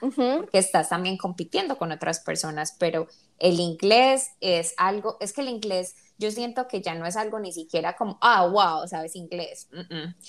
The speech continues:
Speaker 2: Es, ya es el tercer idioma. O sea, sabes inglés, tu idioma nativo y qué más, ¿cierto?
Speaker 1: Exacto.
Speaker 2: Ya las,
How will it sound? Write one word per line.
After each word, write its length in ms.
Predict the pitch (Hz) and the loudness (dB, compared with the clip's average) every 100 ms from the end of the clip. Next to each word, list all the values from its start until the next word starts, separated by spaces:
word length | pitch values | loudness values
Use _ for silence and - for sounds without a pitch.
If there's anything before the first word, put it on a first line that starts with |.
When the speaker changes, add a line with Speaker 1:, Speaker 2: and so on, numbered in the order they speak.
| - - | -20 -2
Speaker 2:
Es, 300 | 202 185 180 | 0 0 2
ya 240 | 196 180 | 6 6
es 100 | 214 - | 4 2
el 180 | 233 | 0
tercer 380 | 220 190 - 190 | 0 -2 0 0
idioma. 420 | 185 196 165 151 - _ _ _ | 2 0 -2 -4 -20 _ _ _
O 80 | - | -8
sea, 140 | 220 196 | -6 -4
sabes 200 | 214 262 | -4 -4
inglés, 460 | 233 247 285 294 - _ - | -4 -4 -4 -6 -14 _ -8
tu 120 | 226 | -6
idioma 300 | 196 202 202 | -4 -2 -2
nativo 460 | 208 208 220 214 - | -4 -6 -4 -4 -6
y 200 | 175 156 - | -10 -12 -12
qué 140 | 175 | -8
más, 460 | 160 151 - - - | -8 -8 -12 -20 -4
¿cierto? 220 | 254 254 | 2 2
Speaker 1:
Exacto. 340 | 202 208 190 202 | 4 4 4 2
Speaker 2:
Ya 320 | 190 196 196 | 4 4 4
las, 340 | 214 220 262 | 0 -2 -2